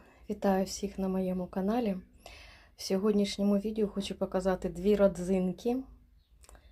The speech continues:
які в мене в перший раз цвіли. Дві родзинки дендробіуму.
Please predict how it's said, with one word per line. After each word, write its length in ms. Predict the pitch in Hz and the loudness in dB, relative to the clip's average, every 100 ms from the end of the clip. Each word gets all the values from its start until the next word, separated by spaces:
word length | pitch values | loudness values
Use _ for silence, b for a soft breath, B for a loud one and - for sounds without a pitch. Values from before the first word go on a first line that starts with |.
| b b b b - | b b b b -6
які 240 | 190 214 | 0 4
в 40 | |
мене 220 | 208 202 196 | 4 6 4
в 80 | |
перший 400 | - 196 180 - | 0 -4 -4 -4
раз 440 | 175 175 - - - | -4 -4 -8 -12 -12
цвіли. 480 | - 175 196 240 226 - _ _ _ _ _ _ - | -6 -2 0 0 -4 -12 _ _ _ _ _ _ -12
Дві 180 | 160 190 | -2 0
родзинки 480 | 185 175 196 196 | 0 2 0 2
дендробіуму. 720 | 175 180 170 160 151 156 151 | -2 -2 -2 -6 -6 -8 -10